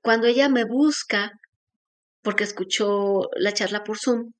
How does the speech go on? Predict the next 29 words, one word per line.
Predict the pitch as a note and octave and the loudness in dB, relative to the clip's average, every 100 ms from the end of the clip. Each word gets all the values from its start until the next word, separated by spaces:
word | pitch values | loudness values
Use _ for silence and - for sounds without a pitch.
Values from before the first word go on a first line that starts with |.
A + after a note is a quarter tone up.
| - - _ _ _ _ _ _ _ _ _ _ _ _ | -20 -20 _ _ _ _ _ _ _ _ _ _ _ _
porque | A3 A3 | 2 2
se | A3 A3 | 2 2
quiere | A3 A3 | 2 4
abrir | G#3 A3 A3+ A3 | 2 0 -2 -4
y | |
contarme | G#3+ G#3+ G#3 G#3+ G#3 G#3 G#3 | -4 -6 -2 -2 0 0 -2
y | G3+ | -2
que | G3+ | 0
le | G3+ G3 | 0 2
dé | G3 | 0
una | G3 G3 | 0 -2
palabra, | G3+ G3+ G3 F#3+ | 0 2 2 2
un | G3 | 0
consejo, | G3 G3 G3 F#3 - - - - - _ | -2 -2 -2 -2 -6 -8 -20 -20 -20 _
yo | A#3 A#3 | 0 2
puedo | A#3 A#3+ A#3 | 4 6 6
ver | A3 A3 A3 - _ _ _ _ | 4 0 -6 -20 _ _ _ _
cómo | - A3+ A#3 A#3 | 0 2 2 2
Dios | A#3+ B3 C4 | 4 4 4
obra | B3+ C4 | 6 6
en | C4 C4 | 6 2
su | - G3 | -2 -4
vida | G#3+ C#4+ G#3+ A3 A#3+ | 4 4 4 2 0
en | - A3 | -2 -2
restauración, | G3 G3+ - G3 F#3 F#3+ - B3+ A#3 A#3 _ _ _ _ _ _ _ _ _ | -2 -4 -4 -2 -2 -2 2 2 2 -2 _ _ _ _ _ _ _ _ _
en | G3+ G3 | -4 -2
consuelo, | F3 F#3+ - C4 G3 F3+ - _ _ _ _ - | -4 -4 2 4 4 0 -2 _ _ _ _ -6
en | F#3 F3+ | -6 2
fe, | C4+ C4 - | 4 4 2